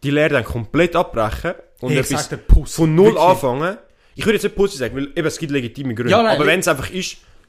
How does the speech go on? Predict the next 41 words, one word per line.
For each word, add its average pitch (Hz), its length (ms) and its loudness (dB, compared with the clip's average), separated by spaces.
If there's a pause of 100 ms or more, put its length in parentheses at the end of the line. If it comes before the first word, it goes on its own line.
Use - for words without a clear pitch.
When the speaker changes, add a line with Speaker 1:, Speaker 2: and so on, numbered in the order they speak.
Speaker 1:
weil 156 180 0
es 175 120 -4
Speaker 2:
Hm. 156 60 -2
Speaker 1:
nicht 160 240 0
dein 127 140 -4
Job 190 320 0
ist, 190 340 -6 (960)
dann 135 180 -4
hast 117 180 -6
du - 40 -18
verloren. 85 360 -10 (960)
Speaker 2:
Sag 160 240 -6
dir 139 80 -4
ehrlich, 156 300 -2 (880)
wa-, 165 340 2
weißt 220 160 2
du, 226 60 2
warum 208 100 0
ich - 100 0
Pussy 208 300 4
sag? 123 200 -10 (200)
Speaker 1:
Hm? 147 220 -6
Speaker 2:
Weil 147 240 -4 (160)
das 143 120 -8
ist - 60 -14
gerade 175 140 -2
an 165 80 0
meiner 151 140 -2
Mutter 127 260 -4
passiert. 117 280 -8
Meine 123 140 -12
Mutter 170 220 -4
hat - 100 -10
einen 123 80 -8
Coiffeursalon 175 640 -4 (160)
Speaker 1:
Ja. - 80 -10
Speaker 2:
und - 120 -18
sie 143 60 -8
hat 151 80 -6
eine - 60 -10
Stifte. - 400 -16